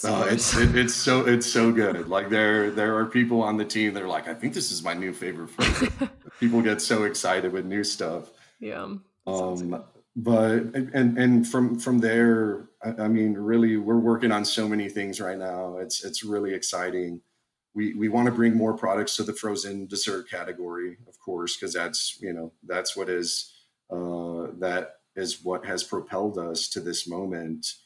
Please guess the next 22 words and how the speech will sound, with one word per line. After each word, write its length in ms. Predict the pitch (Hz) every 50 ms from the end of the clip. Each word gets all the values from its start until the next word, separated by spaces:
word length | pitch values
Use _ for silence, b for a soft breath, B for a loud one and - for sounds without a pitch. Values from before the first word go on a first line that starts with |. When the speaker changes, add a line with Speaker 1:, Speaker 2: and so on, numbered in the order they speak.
| b b b b b _ _ _ _
Speaker 1:
But 220 | - - 104 101 101
really 360 | 104 101 107 107 107 120 127
the 140 | 120 123 117
vision, 680 | - - - 110 117 117 - 120 120 113 110 110 107
since 280 | 104 - - 107 107 -
I 240 | 113 123 123 135 120
first 340 | - - 117 117 117 - -
got 160 | 101 95 98
involved 320 | 98 90 90 92 90 90 92
with 100 | 90 90
the 60 | 85
company, 340 | - 90 87 80 85 90 90
my 220 | 90 95 101 110
vision 300 | 104 92 92 90 92 82
for 260 | 78 - 80 80 80 87
it 80 | 98 104
and 80 | 95
the 80 | 95 85
founder's 460 | - 95 92 98 101 98 98 90 -
vision 340 | - 87 85 - 90 85 78
for 320 | - - 85 85 82 82
it 140 | 80 80